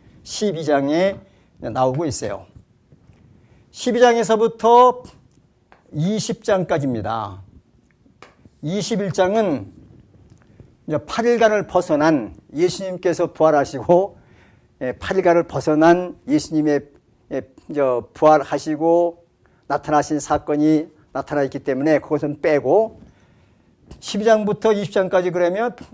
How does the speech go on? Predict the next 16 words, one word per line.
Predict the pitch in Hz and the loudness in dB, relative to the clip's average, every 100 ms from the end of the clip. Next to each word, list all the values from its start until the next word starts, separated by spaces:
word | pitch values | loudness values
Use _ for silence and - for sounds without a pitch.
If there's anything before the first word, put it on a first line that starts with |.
| - | -16
아홉 | - 156 190 - | 0 2 2 2
개 | 202 | 0
장을 | 185 202 247 247 - | 0 0 0 -2 -8
할애하고 | - 165 151 139 175 | -8 -2 -2 -2 -6
있어요. | - 107 104 92 - _ _ _ _ _ _ _ _ _ _ _ - | -10 -8 -8 -10 -16 _ _ _ _ _ _ _ _ _ _ _ -20
그래서 | - 170 160 | -10 -4 -2
이제 | 175 | -2
총, | 175 - 202 202 202 196 151 107 - - - - - _ _ _ _ _ _ _ _ _ - | -4 -2 2 6 6 6 2 -4 -16 -20 -20 -20 -20 _ _ _ _ _ _ _ _ _ -2
복음서의 | 180 202 240 226 226 226 | 0 2 2 4 6 6
총 | 226 - 247 269 269 | 2 2 6 6 4
장수는 | - 180 196 190 170 190 240 247 - - _ _ _ _ _ _ | 0 -4 -4 -4 0 2 0 -4 -12 -20 _ _ _ _ _ _
팔십구 | - 190 190 175 220 247 262 _ _ _ - _ _ - | -8 -4 -4 -6 -8 -8 -8 _ _ _ -20 _ _ -8
장이 | 147 147 214 | -4 -2 -2
됩니다. | 139 95 95 98 80 - _ _ | -4 -6 -8 -8 -10 -20 _ _
팔십구 | - 120 127 147 147 110 | -18 -18 -14 -14 -14 -8
장. | 113 101 | -8 -8